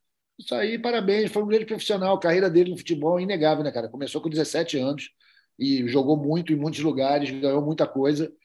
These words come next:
Tá de parabéns, sou grato de verdade e espero que no futuro a figura dele seja melhor compreendida por uma parte da torcida que ainda tem uma certa bronca dele. Foi um grande jogador, a gente tem, pô, história aí pra contar sobre ele, histórias bacanas.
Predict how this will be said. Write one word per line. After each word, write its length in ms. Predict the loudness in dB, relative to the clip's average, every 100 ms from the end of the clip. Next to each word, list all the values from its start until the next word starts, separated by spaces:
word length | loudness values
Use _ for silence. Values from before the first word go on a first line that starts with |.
| _
Tá 100 | -6
de 80 | -2
parabéns, 640 | 0 2 2 0 -2 -6 -4
sou 180 | -2 0
grato 440 | 4 4 4 -2
de 80 | -2
verdade 600 | 0 0 2 2 2 -4 _ -20 _ -6
e 200 | -2 0
espero 360 | 2 2 2
que 300 | 0 0 0
no 240 | -2 -4 -2
futuro 580 | -2 4 6 6 4 -4 -4
a 160 | -2 -2
figura 320 | 0 2 2
dele 220 | 2 0
seja 220 | -2 -2
melhor 260 | -2 0 0
compreendida 600 | -2 -2 -4 -2 -2 -2
por 120 | -2
uma 160 | -4 -2
parte 260 | -2 -4 -6
da 100 | -6
torcida 440 | -6 -4 -4 -2
que 80 | -2
ainda 280 | 0 -2 -4
tem 120 | -4
uma 120 | -4
certa 260 | -4 -4 -4
bronca 300 | -4 -6 -4
dele. 240 | -6 -8 _ _ _ _ -10
Foi 100 | -6
um 40 |
grande 240 | -2 -2 0
jogador, 600 | 2 2 2 0 0 -6 _
a 60 | -10
gente 280 | -8 -8 -4
tem, 240 | -4 -4
pô, 380 | -4 0 0 -2 -10 _ -16
história 460 | -12 2 4 6 4
aí 160 | 0
pra 180 | -2 -2
contar 380 | -2 -4 -2 -4
sobre 360 | -4 -4 0
ele, 200 | 0 0
histórias 300 | -2 -4 -2
bacanas. 580 | -2 -4 -4 -6 -6 -12